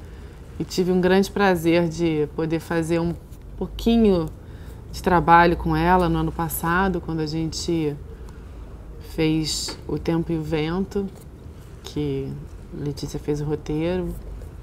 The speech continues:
e eu fiz a Maria Valéria, uma das personagens da história,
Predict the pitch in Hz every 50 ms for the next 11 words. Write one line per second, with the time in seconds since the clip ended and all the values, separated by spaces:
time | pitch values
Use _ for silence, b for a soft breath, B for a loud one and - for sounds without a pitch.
0 | - - 147 143 143 147 - 151 147 143 147 147 143 143 - - - - 151 151
1 | 143 139 143 143 147 143 143 147 151 165 175 170 165 156 151 143 151 147 - -
2 | 151 143 - 147 147 143 143 139 143 139 - - 143 - - 165 165 175 190 202
3 | 196 202 202